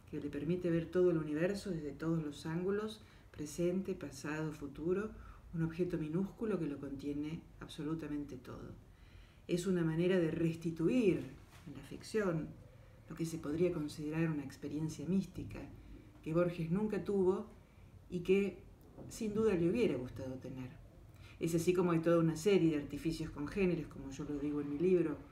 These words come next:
como el Zaire, como la memoria de Shakespeare, la memoria de Funes el Memorioso, y muchos otros más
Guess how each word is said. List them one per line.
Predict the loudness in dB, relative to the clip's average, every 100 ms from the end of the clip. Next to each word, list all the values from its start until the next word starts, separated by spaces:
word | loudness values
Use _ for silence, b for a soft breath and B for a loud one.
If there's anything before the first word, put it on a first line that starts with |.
| B B -10
como | -6
el | -6
Zaire, | -6 -4 2 6 6 6
como | 0 -4
la | -4
memoria | -4 -4 -4 -6
de | -6
Shakespeare, | -2 2 4 4 0 -6 -6
la | -6
memoria | -6 -6 -6 -6
de | -6
Funes | -8 -10 -10
el | -12 -12
Memorioso, | -10 -8 -2 2 2 2 -2 -10 B B B B B -2
y |
muchos | -2 0 -2
otros | 0 2
más | 2 2 0 -6